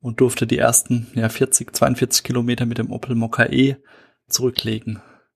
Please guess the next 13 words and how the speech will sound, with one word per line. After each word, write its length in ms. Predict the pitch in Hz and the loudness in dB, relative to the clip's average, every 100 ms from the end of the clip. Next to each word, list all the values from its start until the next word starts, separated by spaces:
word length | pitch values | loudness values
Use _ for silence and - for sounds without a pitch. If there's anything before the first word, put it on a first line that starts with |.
| _ _ _ _ _ _ _ | _ _ _ _ _ _ _
Bereits 400 | 113 117 123 - | 2 4 4 2
im 160 | - 120 | 0 -2
September 400 | 120 - 131 135 | -2 2 2 2
vergangenen 480 | 143 135 135 139 | 0 2 4 4
Jahres 340 | 131 131 131 - | 4 2 0 -2
war 80 | 123 | -4
ich 120 | - | -4
ja 40 | |
Gast 340 | 120 127 - - | -2 0 0 -2
in 120 | 139 | -8
Rüsselsheim 680 | 139 139 135 - 131 127 | -8 -6 -4 0 0 0
bei 140 | 123 113 | -2 2
der 400 | 117 110 101 | 4 2 0